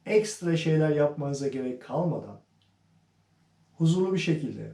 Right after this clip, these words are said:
rahat bir şekilde dip sürenizin arttığını göreceksiniz. Ha, dalıştan hemen önce tabii ki ciğerlerimi tam olarak dolduruyorum.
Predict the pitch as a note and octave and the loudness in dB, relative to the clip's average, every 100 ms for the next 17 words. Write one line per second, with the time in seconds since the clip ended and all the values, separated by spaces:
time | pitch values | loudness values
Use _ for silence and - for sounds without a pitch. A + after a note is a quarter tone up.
0 | C3+ C#3+ F3 F3 D#3 C3+ - A2+ G#2+ G#2 | -2 2 2 0 -4 -6 -8 -12 -12 -6
1 | E3 - - D3 C#3 B2+ D#3 D3+ C#3+ C#3+ | -4 -4 -4 -4 -4 -2 -4 -4 -4 -4
2 | - C#3+ D3 B2 A#2 A2+ A#2 - - - | -4 -4 -4 -4 -8 -8 -10 -12 -18 -20
3 | - - _ _ _ _ _ _ - G3+ | -20 -20 _ _ _ _ _ _ -2 0
4 | - - _ _ _ _ _ - E3+ G#3 | -2 -10 _ _ _ _ _ 0 2 2
5 | G#3 G3 F#3+ G3+ D#3 A#2 A2 B2 E3+ - | 0 2 2 2 2 0 -4 -6 -8 -14
6 | _ _ F#3 E3 D#3 E3 E3 - _ D#3 | _ _ 4 4 4 2 0 -2 _ 2
7 | D#3 D3 C#3+ C#3 D3+ - D#3 D#3 A2 G#2+ | 4 6 4 0 -2 0 4 4 2 -6
8 | - _ _ C3+ C3 A2 G#2+ G#2 | -12 _ _ -8 -8 -10 -14 -16